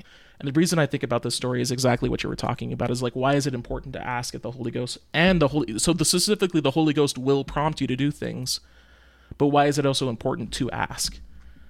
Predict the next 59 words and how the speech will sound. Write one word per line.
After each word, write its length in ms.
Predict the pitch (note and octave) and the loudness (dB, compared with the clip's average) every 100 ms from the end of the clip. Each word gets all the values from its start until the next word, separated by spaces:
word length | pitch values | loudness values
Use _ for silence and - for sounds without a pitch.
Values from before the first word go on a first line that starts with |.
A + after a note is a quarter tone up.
| - - - | -20 -20 -14
So 180 | C#3+ D#3+ | -4 0
God 300 | D#3 D#3+ D#3 | 4 4 4
says, 260 | D#3+ C#3+ D#3 | 2 2 2
"Hey, 300 | D3+ C#3+ D3 - _ _ A#2+ | 2 2 0 -10 _ _ -2
you 120 | D3 | 2
need 80 | D3 | 4
to 80 | D3+ | 4
go 80 | |
across 260 | D3 D3 - | 4 4 4
the 100 | C3+ | 4
ocean, 220 | C#3 C#3 | 4 2
build 220 | B2+ C3+ | -2 -2
a 20 | C3 | 0
boat. 260 | - - - - _ _ _ _ _ | 0 -2 -16 -20 _ _ _ _ _
It's 100 | - | -2
gonna 140 | C#3 | -2
be 60 | B2+ | 0
really 180 | D3 D#3 | 0 0
tight. 300 | D#3 C#3+ - | 2 2 2
I'm 60 | C3+ | -4
gonna 120 | C3 | -6
show 140 | D3+ | -2
you 80 | D3 | 0
how 80 | C#3+ | 0
to 40 | |
build 200 | B2+ B2 | 0 -2
it, 200 | A#2+ - | -4 -6
build 160 | C3+ B2+ | -8 -4
a 40 | |
boat." 220 | C3 - C3+ C#3+ | -4 -6 -10 -14
And 220 | C3 C3 | -12 -10
so 320 | C3+ C3+ F3 _ _ _ _ _ - | -6 -6 -8 _ _ _ _ _ -2
brother 240 | C#3 C3 | 0 2
Jared 220 | C3+ B2+ | -2 -4
goes 120 | B2+ C3 | -6 -2
back 200 | D#3 E3 | -2 0
to 60 | |
him. 220 | D3+ D#3+ - - - - - - - - | -2 -2 -10 -20 -20 -20 -18 -18 -16 -4
And 100 | C#3+ | 2
it 40 | |
came 140 | D#3 | 2
to 60 | D3 | 4
pass 160 | C#3+ C#3+ | 2 2
that 60 | |
the 60 | C3+ | 0
brother 220 | C#3 C#3+ | 0 0
Jared 260 | C#3+ C3+ C3+ | 0 -4 -2
cried 240 | D3+ E3 | 0 0
unto 100 | C#3+ | 0
the 60 | C3+ | -2
Lord, 180 | C3+ | -4
saying, 240 | - C3+ C3+ | -4 -6 -2
"O 140 | D3+ | 0
Lord, 240 | D3+ C#3 C3+ | 2 2 2
I 60 | |
have 100 | C3 | 0
performed 500 | - C3+ D3 D#3 E3 | -2 -4 -2 -2 -2
thy 140 | C#3 C3 | -2 -4
work, 340 | - B2+ | -4 -6